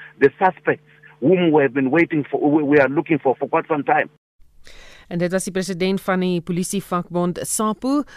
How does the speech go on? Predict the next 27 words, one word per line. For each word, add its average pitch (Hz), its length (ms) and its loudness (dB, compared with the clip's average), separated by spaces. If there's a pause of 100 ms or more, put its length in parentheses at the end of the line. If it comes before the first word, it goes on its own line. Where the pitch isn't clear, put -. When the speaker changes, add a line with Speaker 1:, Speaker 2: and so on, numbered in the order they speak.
(120)
Speaker 2:
Mpho 175 420 0
Kwanika. 147 600 -6 (1000)
'n - 160 -4
Hofaansoek 254 560 0
vir - 80 -6
die 233 80 0
heropening 226 540 0
van 202 180 -2
haarkappers 190 640 -4
en 175 80 -4
skoonheidssalonne 185 880 -2
in 165 100 -4
vlak 180 300 -6
drie 175 240 -2
van - 160 -8
inperking 185 580 -4
is 160 140 -6
gister 190 320 -4
in 170 80 -2
die 160 40 -2
Hooggeregshof 165 600 -6
in 156 80 -8
Kaapstad 160 560 -8
van 165 100 -4
die 160 80 -4
hand 151 220 -6
gewys. 123 480 -8